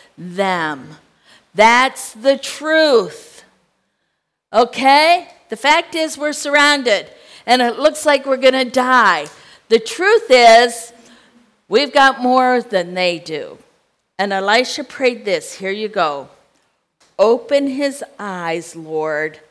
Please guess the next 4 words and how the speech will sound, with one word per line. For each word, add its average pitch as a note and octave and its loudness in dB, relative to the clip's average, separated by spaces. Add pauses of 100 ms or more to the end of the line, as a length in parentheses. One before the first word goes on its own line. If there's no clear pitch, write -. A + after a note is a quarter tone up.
(720)
so G3+ 0
that E3+ -4
he G3+ -8 (180)
may E3+ -8